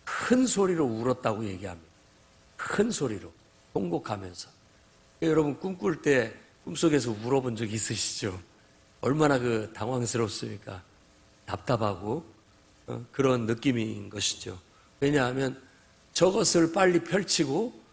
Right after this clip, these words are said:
저것을 이루어야 되는데 그걸 이룰 사람이 없으니까 답답하고, 어, 절망적인 그런 통곡의, 에, 큰 소리의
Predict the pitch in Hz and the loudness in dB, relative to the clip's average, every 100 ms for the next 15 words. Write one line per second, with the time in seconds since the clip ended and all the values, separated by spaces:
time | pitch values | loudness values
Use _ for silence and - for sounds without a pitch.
0 | _ _ _ - 180 185 - 160 147 196 | _ _ _ 0 2 2 2 2 4 8
1 | 202 170 147 135 131 147 190 202 170 226 | 8 8 4 0 -2 -4 2 4 4 4
2 | 247 - 196 180 165 135 - 151 131 - | 4 4 4 4 2 0 0 -2 -2 -2
3 | 127 110 104 - _ _ _ - - 131 | -4 -4 -10 -20 _ _ _ -10 -2 -2
4 | 120 110 156 247 - _ _ _ _ 135 | 0 -2 -2 -2 -6 _ _ _ _ -4
5 | 123 123 135 139 131 120 117 107 95 87 | -2 0 2 2 0 0 -4 -6 -8 -10
6 | _ _ - 120 110 - 175 170 151 117 | _ _ -12 -10 -10 -8 -4 -2 -2 -4
7 | 127 202 - _ _ - - - - _ | -4 -8 -14 _ _ -16 -14 -14 -18 _
8 | _ _ _ - 120 - 165 131 110 107 | _ _ _ -18 -12 -6 -2 -2 -2 -4
9 | 143 | -6